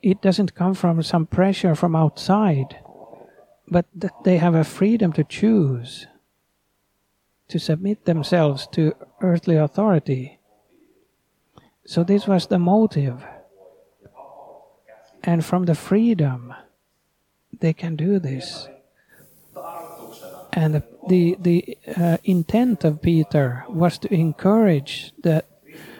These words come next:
congregation to, to do this. And in this way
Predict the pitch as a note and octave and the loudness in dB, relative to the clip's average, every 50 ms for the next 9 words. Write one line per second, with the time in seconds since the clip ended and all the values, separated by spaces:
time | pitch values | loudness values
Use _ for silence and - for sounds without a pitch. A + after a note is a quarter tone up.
0 | - - _ _ - F3 E3 E3 E3 D3+ D3+ F3 G3+ G#3+ G3 - - - D#3 D3 | -20 -20 _ _ 0 2 2 2 2 2 2 2 2 2 2 0 0 -2 -2 -2
1 | - - E3+ E3 D#3 - - F3 E3 D#3+ D#3+ F3 D#3+ F3+ A3 A#3 A3+ F3+ C#3+ C#3 | -2 -2 0 0 0 0 0 0 2 2 0 0 0 2 2 4 2 2 0 -2
2 | B2+ A#2+ - - - - - - - - _ - - - - - - - _ - | -4 -6 -8 -12 -14 -14 -16 -20 -20 -20 _ -20 -20 -20 -20 -20 -20 -20 _ -20
3 | - A#2 - - - - - - - _ _ _ _ _ _ _ _ _ _ - | -20 -20 -20 -20 -20 -20 -20 -20 -20 _ _ _ _ _ _ _ _ _ _ -2
4 | F3+ E3+ E3+ E3+ E3+ G3 A#3 G#3+ - - G3 F3 E3 D#3+ D#3+ | 0 2 2 4 4 4 4 2 2 0 2 2 2 2 2